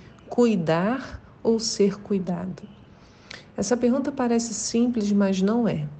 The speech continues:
Em nossa sociedade atual, observamos os dois tipos de distorção.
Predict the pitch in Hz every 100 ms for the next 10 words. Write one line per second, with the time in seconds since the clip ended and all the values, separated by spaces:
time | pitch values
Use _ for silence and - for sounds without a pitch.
0 | - - - - - - 202 214 269 277
1 | 226 - 208 - 190 180 175 170 - 170
2 | 196 202 190 190 196 175 196 220 208 196
3 | 185 175 220 254 254 - - 240 247 208
4 | 202 190 196 202 - 185 - - 185